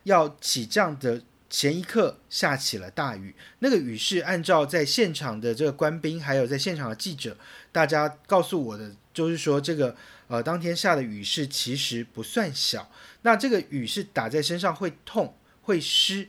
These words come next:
但是它并不是一个那种狂风暴雨、下猫下狗这样的状态，地面上一定是湿滑的。这是当时记者第一时间我去问，呃，询问，就是说到底当天天气状况怎么样的时候，他告诉我是这样的情况。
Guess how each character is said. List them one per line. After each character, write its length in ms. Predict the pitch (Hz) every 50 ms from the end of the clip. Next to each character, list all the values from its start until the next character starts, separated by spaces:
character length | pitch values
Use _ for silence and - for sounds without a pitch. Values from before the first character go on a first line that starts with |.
| - - - - _
但 160 | - 214 196
是 180 | 180 - 185 165
它 180 | 156 156 175 175
并 300 | 175 - 247 214 175 143
不 120 | - 139
是 180 | 135 - 175 160
一 180 | 135 - 135
个 140 | 131 135 120
那 60 | 135
种 180 | 170 156 117 104
狂 280 | - - 135 120 135
风 200 | 135 151 151 160 160
暴 240 | - 196 170 139 117
雨、 80 | 110
下 220 | 98 - 170 151 135
猫 160 | 135 135 143
下 240 | 139 - 185 143 120
狗 180 | - 104 95
这 140 | 90 - 139
样 100 | 127 113
的 60 | 107
状 280 | 101 - 156 127 117 120
态， 240 | - - 123 - - - - - - - -
地 160 | - 240 208
面 220 | 185 196 196 180 160
上 260 | - - 175 147 131 -
一 80 | 143 143
定 220 | 139 190 175 156
是 120 | 147 160
湿 300 | 151 - - - 165 170
滑 340 | 175 - - - 104 101 98 107
的。 180 | - 120 110 - - - - - - _
这 140 | _ - 262
是 80 | 254 226
当 200 | - 214 214 220
时 280 | 214 - 143 139 139 139 - - _
记 200 | - - 233 190
者 180 | 135 135 120 110
第 240 | - 117 175 170
一 20 | 170
时 180 | - - 139 120
间 280 | 117 139 135 135 139 139 - - - _ _
我 120 | - 120
去 140 | 113 - 180
问， 340 | 180 180 196 185 165 147 117 - _ _ _ _
呃， 180 | 165 147 131 123
询 200 | - - 139 170
问， 200 | 214 214 175 156
就 80 | 170
是 60 | 175 185
说 60 | 185
到 200 | - 240 214 175
底 200 | 143 123 117 120 -
当 160 | 160 160 165
天 120 | 165 170 170
天 180 | 165 180 180
气 100 | 180 185
状 160 | 160 180 165
况 140 | 160 165 151
怎 120 | 135 120 104
么 60 | 117
样 100 | 143 143
的 40 | 123
时 80 | 123
候， 60 | 123 123
他 40 | 135
告 160 | 139 156 139
诉 160 | 139 143 131
我 60 | 107 98
是 120 | - 120
这 100 | - 143
样 100 | 131 117
的 60 | 107
情 240 | 98 - - 113 101
况。 240 | 101 - 147 131 -